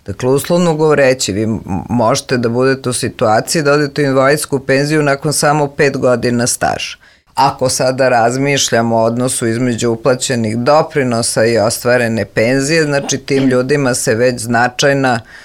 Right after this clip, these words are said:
sredstva suštinski daju više nego, pogotovo ako je sad tu očekivano trajanje života nije malo. Sve zavisi od vrste invaliditeta.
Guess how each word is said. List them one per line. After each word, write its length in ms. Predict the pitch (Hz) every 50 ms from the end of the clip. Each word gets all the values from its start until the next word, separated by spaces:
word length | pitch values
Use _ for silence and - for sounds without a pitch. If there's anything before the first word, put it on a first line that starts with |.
| - - -
sredstva 720 | - - - - 135 123 120 123 123 - - - 135 131 131
suštinski 800 | 127 - - 104 107 107 - - 135 120 123 120 - - 127
daju 680 | 117 110 107 101 98 104 110 117 123 123 117 110 - -
više 460 | 98 120 117 113 120 120 - - 139 127
nego, 260 | 127 117 113 123 120
pogotovo 720 | - - 123 113 110 98 92 - - 139 123 123 120 120
ako 260 | 117 117 - - 135 120 - -
je 120 | 113 123
sad 360 | - - - 110 107 - - - -
tu 280 | 123 117 113 110 104 - - - - _
očekivano 800 | - 123 120 - - 113 104 - - 131 113 110 110 117 117 107
trajanje 600 | - - - 139 120 117 120 120 120 120 117 117
života 560 | 117 123 117 113 117 113 113 - - 131 120
nije 220 | 117 113 110 110
malo. 320 | 117 120 120 120 113 107 110
Sve 180 | - - 120
zavisi 480 | 127 156 156 156 151 156 151 - - 151
od 120 | 135 135
vrste 500 | 135 147 147 156 156 - - - 143 135 131 - - - - _
invaliditeta. 960 | - 139 143 139 131 135 139 135 131 127 120 - 117 107 92 80 - - -